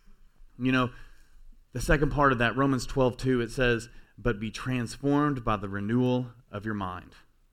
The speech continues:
I love that. Okay, because it doesn't, serving doesn't come natural. Wanting to give everything you've got to God, it doesn't come natural. Okay, but then it says, "Be transformed." And I love the way that it's worded.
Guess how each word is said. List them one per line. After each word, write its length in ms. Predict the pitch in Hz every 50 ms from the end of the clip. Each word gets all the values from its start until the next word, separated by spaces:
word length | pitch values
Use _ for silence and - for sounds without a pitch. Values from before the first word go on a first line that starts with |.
| _ _ _ _ _ _ _ _ _ _ _ _ _ _ _ _ _ -
I 80 | 113
love 240 | 120 131 131 127 110
that. 240 | 104 95 92 92 - - _ _ _ _ - _ _ _ _ _ _ - 117
Okay, 220 | 110 - 135 127
because 260 | 120 131 143 156 143
it 60 | 160
doesn't, 460 | 147 127 160 165 151 117 - - - -
serving 400 | - 170 175 180 180 185 180 151
doesn't 260 | 151 147 143 139 127
come 140 | 143 135 127
natural. 380 | 127 127 123 120 - 135 123
Wanting 240 | 120 156 175 180 165
to 100 | 156 143
give 240 | 131 151 160 151 131
everything 460 | 127 147 156 175 170 170 170 160 151
you've 180 | 143 143 123 117
got 280 | 147 139 139 135 131
to 100 | 139 127
God, 300 | 113 131 135 135 135 131
it 80 | 127 123
doesn't 240 | 165 165 175 156 147
come 180 | 156 143 135
natural. 560 | 139 147 165 170 - - - 117 110 117 117 - - _ _ _ _ _ _ _ _ _ _ _ _ _ _ _ _ _ _ _ -
Okay, 220 | 117 - 151 147
but 220 | 135 127 147 131
then 120 | 143 160 165
it 100 | 151 139
says, 360 | - 160 147 139 135 117 - - - _ - 107
"Be 240 | 110 151 160 165 165
transformed." 760 | 160 - 151 147 139 127 - - - 135 131 120 113 104 101
And 80 | 131 131
I 40 | 123
love 280 | 123 139 151 165 143
the 80 | 151 143
way 160 | 147 143 139
that 120 | 120 120
it's 140 | 117 107 -
worded. 380 | 113 123 127 110 98 101 92